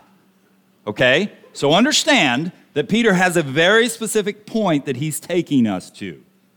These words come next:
All right? And Peter is talking about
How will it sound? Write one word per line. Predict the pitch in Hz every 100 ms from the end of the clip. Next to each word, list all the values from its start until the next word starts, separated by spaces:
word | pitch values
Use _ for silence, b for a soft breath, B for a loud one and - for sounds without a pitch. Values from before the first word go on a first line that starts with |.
| _ _ -
All | 104
right? | 123 156 - b b b b b b b _ _ _ _ _ _ _ _ _ _ _
And | - 113
Peter | 151 165 165
is | 131 127
talking | - - 190 233 143
about | 107 85 85 82 117